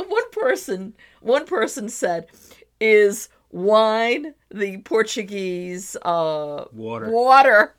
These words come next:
Speaker 1: Because
Speaker 2: Yeah.
Speaker 1: we drank it so much. It was, it was, it was neat to, like, walk off and just see the, the tables filled with
Speaker 2: Yeah.
Speaker 1: empty <laughs> bottles everywhere.
Speaker 2: I, I mean, to be clear,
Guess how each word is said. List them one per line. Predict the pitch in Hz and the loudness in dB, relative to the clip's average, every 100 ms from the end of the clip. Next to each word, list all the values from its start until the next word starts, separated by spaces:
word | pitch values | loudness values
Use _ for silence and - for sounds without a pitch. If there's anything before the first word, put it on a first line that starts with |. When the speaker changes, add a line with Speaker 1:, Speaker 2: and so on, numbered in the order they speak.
| _ | _
Speaker 1:
Because | 330 - 381 247 226 240 | -10 -6 0 2 2 -2
Speaker 2:
Yeah. | 254 | -6
Speaker 1:
we | 220 214 | -6 -6
drank | 233 208 202 220 | -2 0 0 -2
it | 185 - | -8 -10
so | - - 170 175 | -12 -4 -2 -4
much. | 170 160 156 - - - | -6 -12 -12 -16 -20 -8
It | 214 - | -6 -4
was, | 165 156 175 - - - - | -4 -6 -8 -18 -20 -20 -12
it | - | -4
was, | 240 240 - _ _ _ _ _ | -4 -4 -10 _ _ _ _ _
it | 214 | -4
was | 233 269 | -4 -4
neat | 262 285 | -10 -8
to, | 403 | -4
like, | 208 190 | -4 -4
walk | 214 226 233 285 | 0 0 0 -2
off | 185 185 - _ _ _ | -4 -4 -6 _ _ _
and | - 226 | -8 -6
just | 349 - | -6 -6
see | 330 | -6
the, | - - _ - | -8 -12 _ -16
the | |
tables | 349 403 247 247 240 - | -8 -2 -2 0 -4 -6
filled | - 220 254 | -4 -2 -2
with | 208 | -4
Speaker 2:
Yeah. | - | -4
Speaker 1:
empty | 208 320 349 | -6 -4 -6
<laughs> | 220 | -2
bottles | 294 - - - 640 - - 571 | -2 0 -2 0 -2 -4 -4 -2
everywhere. | - - 539 - - - 240 | -2 2 0 0 -2 -2 -2
Speaker 2:
I, | 233 | -2
I | |
mean, | 247 226 | -2 -2
to | - - 208 | -8 -8 -6
be | 220 | -6
clear, | 190 220 294 254 135 107 | -8 -6 -4 -2 -4 -6